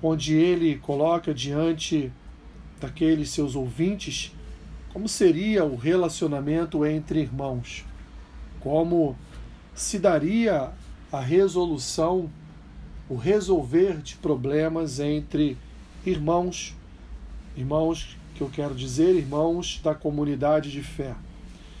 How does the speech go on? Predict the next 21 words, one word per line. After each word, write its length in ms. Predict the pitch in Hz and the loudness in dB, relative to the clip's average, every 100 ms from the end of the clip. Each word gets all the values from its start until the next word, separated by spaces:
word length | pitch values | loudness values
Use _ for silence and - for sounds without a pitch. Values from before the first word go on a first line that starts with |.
| - - | -20 -18
Jesus 380 | - 147 135 180 | -6 -2 2 2
ensina 720 | 185 170 - - 226 226 143 - | 2 0 -2 0 2 2 -2 -4
como 300 | - 202 240 | -2 0 0
tratar 760 | - 185 156 - 156 160 156 - - - - - - | 0 0 -2 0 0 2 -2 -8 -14 -14 -16 -16 -6
um 140 | 156 170 | 2 2
irmão 360 | 147 147 165 | 4 2 0
culpado. 760 | 160 185 160 - 156 147 120 123 - - - - - | 0 -6 -6 2 2 2 -4 -10 -10 -18 -16 -16 -12
Primeiro, 560 | 139 131 160 208 220 202 - - - - - | -8 0 4 6 4 -4 -12 -16 -16 -16 -10
tentando 480 | 143 123 185 208 180 | -8 0 2 2 2
resolver 720 | 170 160 160 131 160 165 156 - - - | 2 2 2 4 4 4 2 -6 -18 -16
com 240 | - 147 147 | -6 -2 4
ele 360 | 180 220 214 | 4 4 2
a 80 | 147 | 0
questão, 580 | 139 180 - - 165 247 - - - - - - - | -2 -4 -4 2 2 2 -2 -18 -18 -18 -18 -18 -10
para 140 | 160 151 | -4 -2
que 120 | 175 | -2
possa 460 | - 160 170 - | 2 4 4 2
ganhá-lo, 720 | 160 185 185 160 180 202 185 | 2 4 6 4 4 4 4
então, 520 | 160 151 156 156 175 185 | 2 0 2 2 2 -2
em 180 | 180 175 | -2 0
amor. 380 | 165 147 147 | 0 2 2